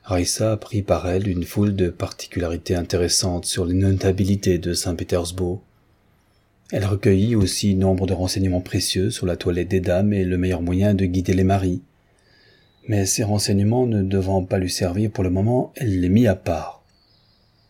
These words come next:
Malgré la causerie toujours facile et récréative de la princesse, Raissa trouva le temps long. Aussi salua-t-elle avec joie les clochers de Pétersbourg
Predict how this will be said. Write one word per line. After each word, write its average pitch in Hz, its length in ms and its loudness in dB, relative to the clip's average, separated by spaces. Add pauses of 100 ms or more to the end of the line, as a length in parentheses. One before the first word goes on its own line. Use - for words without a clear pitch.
(680)
Malgré 117 380 2
la 98 200 0
causerie 98 480 0
toujours 98 320 -6
facile 104 440 0
et 92 80 0
récréative 92 800 0
de 90 80 -2
la 87 120 -2
princesse, - 640 -2 (720)
Raissa 131 380 0
trouva 113 300 -2
le 110 80 0
temps 95 300 0
long. 90 240 0 (640)
Aussi 104 400 -2
salua-t-elle 95 600 0
avec 90 220 0
joie 92 300 0
les 87 180 -2
clochers 90 380 -4
de 90 100 -4
Pétersbourg 95 760 -2